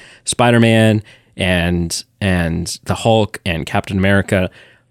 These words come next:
they, they haven't got the wildest inkling who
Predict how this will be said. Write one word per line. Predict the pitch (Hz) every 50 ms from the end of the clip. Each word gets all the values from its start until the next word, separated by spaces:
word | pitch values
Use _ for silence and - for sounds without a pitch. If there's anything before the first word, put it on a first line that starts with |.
| _ _ _ -
they, | - 202 214 202 -
they | - - 185 196
haven't | 196 196 196 196 190
got | 190 190 196 - - 160
the | 180 175
wildest | 165 165 151 156 151 156 170 175 160 160 156 143 - 147
inkling | 135 127 - - 95 87 82 - - _ _ _ _ _ _ _ _ _ _ _ - 104
who | 113 117 104 98 92 87 -